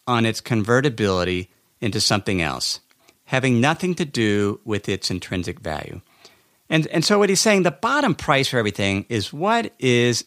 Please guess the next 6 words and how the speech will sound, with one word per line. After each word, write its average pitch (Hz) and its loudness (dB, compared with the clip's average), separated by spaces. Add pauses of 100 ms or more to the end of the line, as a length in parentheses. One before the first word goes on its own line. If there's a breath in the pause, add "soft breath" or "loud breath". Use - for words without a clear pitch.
its 107 2
conversion 101 2
value 76 -2 (580 soft breath)
into 113 2
something 135 0
else. - -4